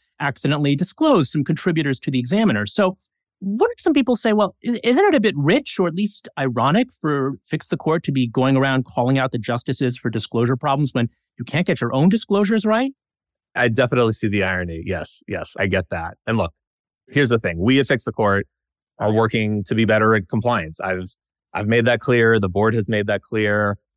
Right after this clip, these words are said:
Speaker 2: We have finally hired professionals to help us out, which obviously I should have done from the start. And they're helping ensure that all of our paperwork is buttoned up and good to go.
Speaker 1: And you still can maintain your five oh one C three status?
Speaker 2: Yes.
Speaker 1: What are the rules on that in terms of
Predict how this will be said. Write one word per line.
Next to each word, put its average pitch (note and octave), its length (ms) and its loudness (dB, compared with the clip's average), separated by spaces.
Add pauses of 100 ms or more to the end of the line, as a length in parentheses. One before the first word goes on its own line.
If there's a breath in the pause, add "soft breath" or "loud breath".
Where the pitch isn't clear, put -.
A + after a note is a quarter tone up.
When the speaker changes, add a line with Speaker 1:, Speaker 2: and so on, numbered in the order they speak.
(120)
Speaker 2:
We G#2 60 -2
have G2 100 -2
finally A2+ 380 2
hired A2 300 2
professionals A#2 560 -4
to - 100 -14
help G#2 180 -2
us F#2+ 140 -4
out, C#3 260 2
which G2 200 -6
obviously G#2 480 -4
I - 80 -4
should - 180 -6
have F#2+ 100 -2
done G2 200 -2
from F#2+ 160 -4
the F2+ 80 -4
start. A#2 400 -2 (100)
And A2 160 -2
they're A2 80 2
helping A#2 300 -2
ensure A2+ 260 0
that A2 140 -2
all A2 180 2
of A2+ 60 0
our A2+ 100 0
paperwork F2+ 520 -6
is F#2+ 100 -6
buttoned F#2+ 280 -2
up G#2 180 0
and F#2 100 -8
good F2+ 140 -6
to F#2 80 -6
go. F2+ 220 -4 (540)
Speaker 1:
And F3 440 2
you F3 640 4 (220)
still F3 280 0
can E3+ 160 -2
maintain D3 360 -2
your C3 120 -2
five C#3 260 -2
oh C#3 40 0
one C3 180 0
C B2+ 420 0 (200)
three C#3 340 2
status? E3+ 580 -2
Speaker 2:
Yes. - 180 -6
Speaker 1:
What G#3+ 140 4
are G#3 40 4
the F#3 100 4
rules D#3+ 380 4
on B2+ 120 0
that A#2 180 0
in A2+ 80 -2
terms C3 260 -6
of A2+ 140 -2